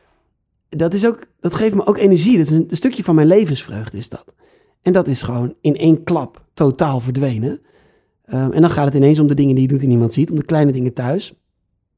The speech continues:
En in die, in dat liedje zit ook de zin, het, het kleine dat de grootste moeite kost. Dat waren de afgelopen twee jaar.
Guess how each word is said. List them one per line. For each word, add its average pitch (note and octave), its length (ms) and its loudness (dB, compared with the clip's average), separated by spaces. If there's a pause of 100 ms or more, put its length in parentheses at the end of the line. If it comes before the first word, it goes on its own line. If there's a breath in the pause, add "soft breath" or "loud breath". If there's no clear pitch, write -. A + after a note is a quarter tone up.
(360)
En D3 320 0
in C#3+ 140 2
die, D3 300 2
in E3 80 2
dat D3 120 2
liedje E3 140 0
zit - 120 -6
ook D#3+ 80 -2
de D#3 60 -2
zin, D3 140 4
het, C#3+ 140 0 (260 soft breath)
het - 140 -12
kleine F3+ 320 4
dat D#3+ 120 0
de E3 60 -4
grootste E3 400 2
moeite E3+ 280 6
kost. - 360 -16 (1160)
Dat F3 320 2
waren C3 180 0
de C3+ 60 -8
afgelopen C#3+ 340 -4
twee D#3+ 200 2
jaar. C3 280 -4